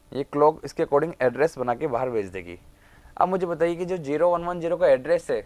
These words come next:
जो इस rom को मिलेगा वो कितना मिलेगा। तो ज़ीरो वन वन ज़ीरो होता क्या है, सिक्स। तो सिक्स के according ये इसको न्यूमेरिकल ले रखा है इसने, जो टेबल दे रखी है वो न्यूमेरिकल में दे रखी है। otherwise आप समझ सकते हैं कि ये बिट, अ, बाइनरी के अंदर भी ले सकता है,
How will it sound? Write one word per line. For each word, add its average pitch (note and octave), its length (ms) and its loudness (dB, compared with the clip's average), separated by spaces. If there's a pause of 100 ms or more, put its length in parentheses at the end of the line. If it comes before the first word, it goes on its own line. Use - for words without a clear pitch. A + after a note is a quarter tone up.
(120)
जो B2 120 -6
इस C#3 120 -6
rom C3+ 200 2
को D#3 80 -2
मिलेगा A2 440 -2
वो C3+ 80 -10
कितना F3 320 -2
मिलेगा। D#3+ 300 0 (380)
तो D3+ 60 -8
ज़ीरो D3 260 -2
वन F3 120 -4
वन F#3 120 -6
ज़ीरो F3 160 0
होता D#3+ 200 2
क्या D#3 160 2
है, F#3 200 0
सिक्स। - 520 -6 (360)
तो D#3 60 -6
सिक्स - 320 -14
के A3 180 0
according G2+ 340 -4 (360)
ये C#3 100 -6
इसको E3+ 180 -6
न्यूमेरिकल E3 380 -4
ले D#3+ 120 0
रखा B2 140 -2
है A#2 60 -2
इसने, D#3 240 -4
जो C#3 220 -6
टेबल D3 280 0
दे D#3 80 -2
रखी C#3+ 100 -8
है D#3+ 60 -6
वो E3+ 80 -4
न्यूमेरिकल D3 320 -6
में D#3 120 -6
दे D3+ 60 -2
रखी D3+ 180 -10
है। - 220 -16 (200)
otherwise C#3+ 380 4
आप D3 120 2
समझ D3 220 -4
सकते - 240 -8
हैं D3 100 -4
कि D3+ 60 -4
ये D#3 180 0
बिट, C3+ 300 -2
अ, A#2+ 120 2
बाइनरी C3+ 380 4
के E3 100 0
अंदर D#3+ 200 2
भी E3+ 100 0
ले D3 140 4
सकता - 240 -2
है, E3 60 4